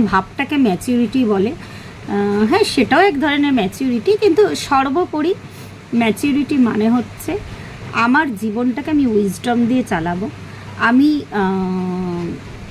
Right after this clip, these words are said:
পারতপক্ষে আর কি, উম, এমন কোনো কাজ করব না যেটাতে, উম, আমি নিজে এবং অন্যদের, অন্যরাও আর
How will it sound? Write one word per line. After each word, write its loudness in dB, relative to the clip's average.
পারতপক্ষে -4
আর -8
কি, -12
উম, -4
এমন 2
কোনো 0
কাজ 0
করব 0
না 2
যেটাতে, 2
উম, -2
আমি 4
নিজে 4
এবং 2
অন্যদের, 2
অন্যরাও 4
আর -2